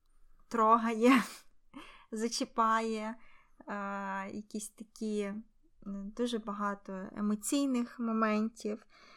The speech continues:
е, але це ще й, е, ну, ефект, е, таке-, такої драми особистої. Тобто це те, що ми не можемо уявити.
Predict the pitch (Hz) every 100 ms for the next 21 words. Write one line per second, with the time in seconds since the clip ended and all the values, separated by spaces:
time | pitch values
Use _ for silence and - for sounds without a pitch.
0 | - - - - 196 202 196 190 - 220
1 | 233 240 233 226 - 233 - 233 220 214
2 | 214 208 _ - - - 311 - 220 -
3 | 254 - - - 214 208 - - 220 -
4 | - 233 - 226 226 240 226 226 226 247
5 | 240 220 214 - - 226 208 196 196 -
6 | 185 208 - _ _ _ _ _ _ 202
7 | 196 - - 208 196 202 214 _ _ _
8 | _ _ _ _ _ _ _ - - -
9 | 254 240 - 247 262 - 220 220 226 220
10 | 208 214 208 208 202 208 214 220 262 392
11 | - 262